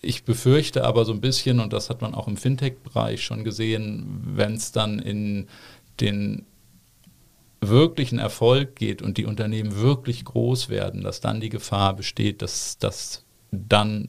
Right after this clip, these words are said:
woanders stattfindet. So, das heißt, wir müssen eben schon sehen, dass es uns auch gelingt, die Unternehmen, wenn sie groß werden, zu behalten und dass es dann nicht zu schnell, was für uns jetzt vielleicht dann gar nicht schlecht sein könnte, wenn's einen Exit gibt an ein amerikanisches Unternehmen.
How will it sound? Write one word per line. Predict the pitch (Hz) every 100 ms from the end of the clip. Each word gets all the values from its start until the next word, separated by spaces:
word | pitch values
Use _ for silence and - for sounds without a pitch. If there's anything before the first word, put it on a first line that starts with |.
| -
woanders | 113 - 98 92 -
stattfindet. | - - - - 92 - - -
So, | - 92 -
das | - -
heißt, | 107 107 -
wir | 104
müssen | 107 117 117
eben | 104
schon | 101 117 123
sehen, | 120 117 123 127 - - - -
dass | 107
es | 101 107
uns | 110
auch | - 101
gelingt, | 107 101 117 120
die | 110
Unternehmen, | 104 101 101 107 107
wenn | 104
sie | 95
groß | - 107 117 123 123
werden, | 117 117 117 113
zu | 101
behalten | 95 98 104 123 135
und | 120 104
dass | 107
es | 113
dann | - 107
nicht | 101 -
zu | 165
schnell, | 151 - 117 117 135 170 - - -
was | - 95
für | 113
uns | 113 120
jetzt | 120 -
vielleicht | 113
dann | 110
gar | 98
nicht | 92 -
schlecht | 170 170
sein | 117 101
könnte, | 107 110 110
wenn's | 104 101
einen | -
Exit | 113 - 117 -
gibt | 110 -
an | 107 104 101
ein |
amerikanisches | 98 104 101 120 143 143 127 117
Unternehmen. | 92 98 92 98 123